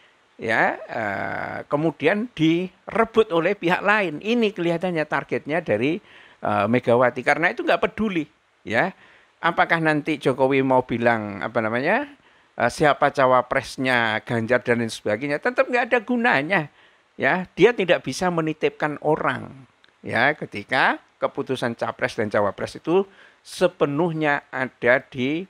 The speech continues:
Megawati. Siapa yang mau ditunjuk oleh Megawati, itulah yang jadi. Bukan siapa yang dipromosikan oleh partai koalisi besar atau apa. Nah, karena itu memang sudah kelihatan gitu ya, Prabowo juga mungkin sudah membaca hal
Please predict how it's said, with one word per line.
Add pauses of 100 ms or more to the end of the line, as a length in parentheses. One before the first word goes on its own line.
Megawati. (480)
Siapa
yang
mau
ditunjuk
oleh
Megawati,
itulah
yang
jadi. (240)
Bukan
siapa
yang
dipromosikan
oleh (520)
partai
koalisi
besar
atau
apa.
Nah,
karena
itu
memang
sudah (320)
kelihatan
gitu
ya,
Prabowo
juga
mungkin
sudah
membaca (400)
hal